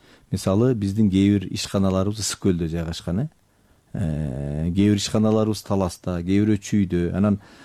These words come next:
буларды, э, бу жанагы, э, те-, температуралык режим менен алып барыш керек да. Анан мисалы ошол ишкана өзү турган жерден, э, авторефрижераторго жүктөп келсе, аны кайра вагонго жүктөшкөнгө да бул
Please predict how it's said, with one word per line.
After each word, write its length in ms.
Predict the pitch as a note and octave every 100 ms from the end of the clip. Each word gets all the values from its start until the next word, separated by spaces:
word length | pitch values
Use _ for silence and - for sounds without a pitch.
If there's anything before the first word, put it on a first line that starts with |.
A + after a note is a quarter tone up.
| - -
буларды, 560 | G#2 G2+ G2+ B2 D3 - _ _ _ -
э, 220 | A2 F2+
бу 100 | F#2+
жанагы, 440 | F#2+ G2 G#2 B2+ B2+
э, 440 | - - - D#2 D#2+ -
те-, 140 | -
температуралык 920 | - A2 G2 A2 G2+ A2 G#2+ G#2+ -
режим 420 | G#2+ A2 G2+ G#2
менен 300 | F#2+ F2+ E2+ - - - - D#2 G#2
алып 180 | G2 F#2+
барыш 180 | F2+ -
керек 200 | E2+ -
да. 120 | B2 - _ _ _ -
Анан 200 | F#2+ G2
мисалы 300 | F#2+ G#2 G#2
ошол 200 | G2 G2+
ишкана 380 | G2 - G#2+ G2+
өзү 260 | G2+ G#2 -
турган 320 | A2 G2 G2+
жерден, 460 | F#2+ G2 G2 F2+ - _ _ _
э, 380 | - E2+ E2 C2+
авторефрижераторго 1080 | F#2+ - G#2+ G2+ G2 G#2 G2+ F#2+ - G2 F2+
жүктөп 340 | G2+ - G2 -
келсе, 340 | F#2 - F2 - - -
аны 220 | F#2+ F#2+
кайра 460 | F#2+ G2 G2 F#2+ - - G#2+
вагонго 680 | F#2+ G2 G2 F#2 G2 F#2 -
жүктөшкөнгө 680 | G2 G2 G2+ F2+ - F#2+ F#2+
да 160 | G2+ F#2
бул 160 | F#2+